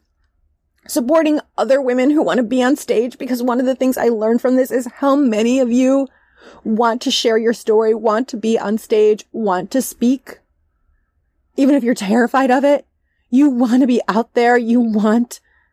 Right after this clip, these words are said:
that glory of being on stage. So I have so much that's going to come from this.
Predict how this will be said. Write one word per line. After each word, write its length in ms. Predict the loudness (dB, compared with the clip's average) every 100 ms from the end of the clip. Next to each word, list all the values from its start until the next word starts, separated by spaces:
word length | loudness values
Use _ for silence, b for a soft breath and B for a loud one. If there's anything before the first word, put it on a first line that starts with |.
| -8
that 380 | -2 -2 -2 _
glory 480 | -4 2 2 4 2
of 200 | -2 -8
being 260 | -4 -2 0
on 120 | -2
stage. 600 | -2 -2 0 -2 -4 -14 _ _ _ _ _ _ _
So 300 | -2 0 0 -4 _ _
I 80 | 0
have 200 | 0 0
so 260 | -4 -4 0
much 340 | 2 0 0
that's 180 | -2 -4
going 200 | -2 -2
to 60 | -4
come 360 | -8 -4 -4
from 360 | -2 -2 0 0
this. 420 | 0 -4 -8 -18